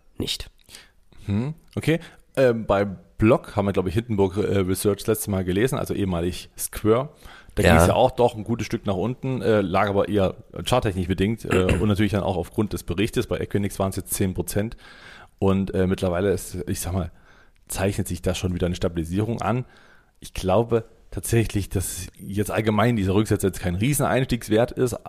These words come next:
Speaker 2: Und wer sagt, ich will Rechenzentren investieren, aber jetzt vielleicht Equinix meiden, da gibt's ja noch Digital Realty Trust, es gibt American Tower, die ja auch, ähm, durch die Übernahme von CoreSite dort, äh, sehr
Speaker 1: Ja.
Speaker 2: stark mit etabliert sind.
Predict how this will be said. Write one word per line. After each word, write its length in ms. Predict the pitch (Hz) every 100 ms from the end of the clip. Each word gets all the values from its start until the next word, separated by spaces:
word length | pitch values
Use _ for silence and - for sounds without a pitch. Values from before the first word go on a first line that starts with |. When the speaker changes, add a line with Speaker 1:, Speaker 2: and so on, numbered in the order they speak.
| -
Speaker 2:
Und 280 | 117 113 101
wer 140 | 107
sagt, 220 | 101 104
ich 80 | 101
will 80 | 98
Rechenzentren 500 | 110 131 - 107 95
investieren, 560 | 95 87 - - 127
aber 320 | 117 92 95 -
jetzt 220 | - 98 -
vielleicht 240 | 98 98
Equinix 440 | 104 107 92 - -
meiden, 600 | 85 87 90 107 131 135 - -
da 80 | -
gibt's 160 | 101
ja 60 | 110
noch 80 | 92
Digital 420 | 110 98 87 87
Realty 300 | 92 135 127
Trust, 380 | - 135 - -
es 120 | -
gibt 260 | - - -
American 320 | 98 95 87
Tower, 320 | - 131 143
die 140 | 107
ja 180 | 98 98
auch, 340 | - 101 110 - -
ähm, 300 | 101 98 95
durch 160 | 101 -
die 80 |
Übernahme 400 | 90 98 92 95 95 - -
von 180 | - 95
CoreSite 400 | - 107 104 95 87
dort, 200 | 92 -
äh, 300 | 98 87 90 - - 92
sehr 200 | 101 95
Speaker 1:
Ja. 100 | 90
Speaker 2:
stark 320 | 101 95 104
mit 160 | 95 87
etabliert 640 | 98 - 98 98 - 143
sind. 200 | - 139